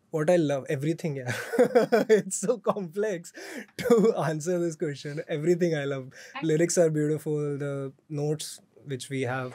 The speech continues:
Speaker 1: like, got into it। Instrumentation, so many people and instrumentalists have contributed to it। That's what I was saying कि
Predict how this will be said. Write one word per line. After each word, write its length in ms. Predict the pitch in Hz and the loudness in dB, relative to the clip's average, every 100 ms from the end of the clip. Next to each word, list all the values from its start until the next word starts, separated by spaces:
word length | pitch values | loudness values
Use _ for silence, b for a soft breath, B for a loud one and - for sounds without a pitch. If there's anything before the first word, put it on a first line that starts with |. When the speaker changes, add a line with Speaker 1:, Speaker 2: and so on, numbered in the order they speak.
| - | -8
Speaker 1:
like, 180 | 127 - - 147 | -8 -10 -16 -4
got 380 | 143 135 135 - _ _ _ - | 0 0 -2 -10 _ _ _ -16
into 220 | 127 127 | -12 -10
it। 280 | 120 117 113 B B B B - | -10 -12 -18 B B B B 0
Instrumentation, 1160 | 170 - 220 208 196 175 170 170 156 151 147 - _ | 0 2 2 4 2 0 0 -2 -2 -6 -8 -14 _
so 300 | - 180 196 | -4 0 2
many 280 | 196 190 180 | 2 0 0
people 420 | 175 151 156 151 | -4 -6 -4 -4
and 140 | 147 143 | -4 -6
instrumentalists 800 | 135 - 143 135 135 135 135 - | -8 -6 -8 -8 -8 -8 -8 -10
have 240 | 127 127 | -12 -10
contributed 720 | 131 123 135 127 123 123 117 | -8 -6 -4 -4 -6 -8 -8
to 100 | 123 | -10
it। 200 | 113 117 B B B B B - | -10 -12 B B B B B -2
That's 240 | 170 175 | 2 4
what 100 | 196 | 4
I 60 | 196 | 2
was 100 | 185 | 2
saying 200 | 185 185 | 0 -2
कि 320 | 196 196 170 | -2 -4 -4